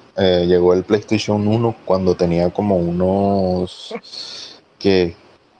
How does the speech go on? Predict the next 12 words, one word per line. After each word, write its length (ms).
Quince, 960
quince 420
años, 320
dieciséis 540
años 320
probablemente. 800
O 40
sea, 160
ya 180
estaba 320
ya 140
mayor. 420